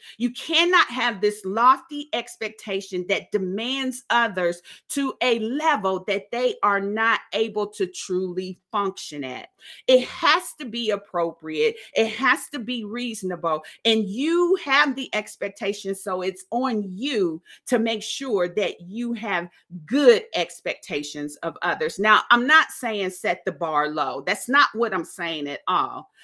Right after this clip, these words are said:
I am saying that, yes, it should be aggressive, but within reason, because sometimes we set the bar so high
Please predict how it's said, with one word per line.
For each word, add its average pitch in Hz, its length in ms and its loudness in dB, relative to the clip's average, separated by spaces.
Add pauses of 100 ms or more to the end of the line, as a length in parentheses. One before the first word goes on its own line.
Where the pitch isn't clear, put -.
(240)
I 277 140 10
am 311 160 2
saying 285 520 -2
that, 202 180 0
yes, 277 360 -2
it 269 140 -8
should 214 300 -6
be 233 240 -6
aggressive, 190 640 -2 (220)
but 277 220 2
within 277 500 -4
reason, 233 600 -6 (180)
because 254 360 -4
sometimes 339 640 -4
we 269 160 -4
set 277 380 -8
the 220 80 -2
bar 240 380 2
so 214 300 -4
high 185 600 0